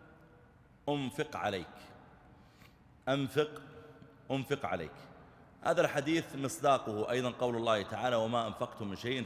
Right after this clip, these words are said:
فهو يخلفه". يعني أن تنفق وتجد الرزق من الله سبحانه وتعالى، إما أن يكون رزقا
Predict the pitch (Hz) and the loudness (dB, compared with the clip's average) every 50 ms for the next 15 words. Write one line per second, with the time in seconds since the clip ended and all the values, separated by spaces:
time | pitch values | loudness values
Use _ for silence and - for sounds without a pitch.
0 | - 131 127 123 127 127 123 117 104 - 127 143 135 - 110 95 - - - - | -4 -4 -4 -4 -2 -2 -2 -2 -4 -4 -2 -2 -2 -2 -4 -6 -10 -12 -18 -20
1 | - - - - - - - - - - - - - - - - - - 107 95 | -20 -20 -20 -20 -20 -20 -20 -20 -20 -20 -20 -20 -20 -20 -20 -20 -6 -2 0 0
2 | 101 117 110 123 135 135 - - 151 160 160 151 - 180 185 - - - - - | 0 0 0 0 0 -2 -2 0 0 0 0 0 0 0 0 0 -4 -10 -14 -16
3 | - - - - - - - - - - - - - - - - - - - - | -18 -18 -20 -20 -20 -20 -20 -20 -20 -20 -20 -20 -20 -20 -20 -20 -20 -20 -20 -20
4 | - - - - - 123 - 117 113 - 160 160 156 143 143 135 139 165 143 - | -20 -20 -20 -20 -20 -10 -6 -4 2 2 2 2 6 6 6 6 6 4 2 0
5 | - - 127 127 127 123 127 127 113 - 104 92 104 120 113 110 104 - 107 101 | -4 -4 0 2 2 4 4 2 2 0 -2 -4 -2 0 0 0 0 -2 -2 2
6 | 117 123 131 143 151 - - - - - - - - - - - - - - - | 2 4 4 2 0 -4 -8 -12 -14 -16 -16 -18 -18 -20 -20 -20 -20 -20 -20 -20
7 | - - - - - - - - 165 185 190 196 190 185 180 170 160 - 185 185 | -20 -20 -20 -20 -20 -6 0 2 2 4 6 6 6 6 6 2 2 2 0 2
8 | 170 160 175 180 - - - - 143 131 120 | 2 2 2 2 0 -2 -2 0 0 0 0